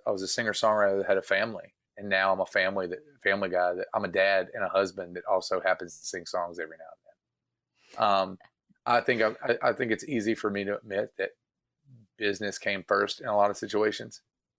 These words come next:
Not like in a, in a, like, I just would up and leave my family for, for a show,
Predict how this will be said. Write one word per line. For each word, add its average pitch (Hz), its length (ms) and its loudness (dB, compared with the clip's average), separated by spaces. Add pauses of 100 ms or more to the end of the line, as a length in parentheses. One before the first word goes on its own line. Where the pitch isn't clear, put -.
(160)
Not 131 220 2
like 127 180 2
in 113 80 2
a, 101 220 6
in 131 80 0
a, 104 120 2
like, 90 280 2 (240)
I 107 60 0
just 98 220 -2
would 104 200 -2
up 117 180 4
and 98 160 -2
leave 95 240 -2
my 87 100 -4
family 92 480 -2
for, 90 320 -2 (160)
for 95 100 -6
a 90 140 -4
show, 113 440 2